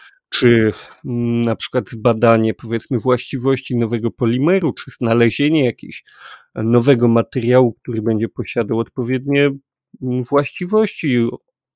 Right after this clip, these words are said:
zbadanie danego zjawiska i tak dalej, czy to nam zajmie rok, czy dwadzieścia pięć lat, tego zazwyczaj nie jesteśmy w stanie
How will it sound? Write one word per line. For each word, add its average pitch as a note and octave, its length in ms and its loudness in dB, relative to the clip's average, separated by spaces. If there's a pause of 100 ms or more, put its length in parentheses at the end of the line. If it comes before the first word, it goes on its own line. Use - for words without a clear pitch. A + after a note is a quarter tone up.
zbadanie A#2+ 540 2 (360)
danego B2 720 0
zjawiska B2 680 0
i B2 120 -2
tak C#3+ 200 -8
dalej, E3+ 260 -2 (400)
czy G3 120 -2
to F#3+ 140 -2
nam E3+ 220 4
zajmie B2+ 400 2
rok, B2 260 4
czy - 140 -10
dwadzieścia A#2 500 -4
pięć B2 360 -4
lat, B2 320 0
tego C#3+ 260 -6
zazwyczaj A2+ 580 -4 (640)
nie B2 220 2
jesteśmy B2 480 -2
w - 60 -8
stanie A2+ 460 -2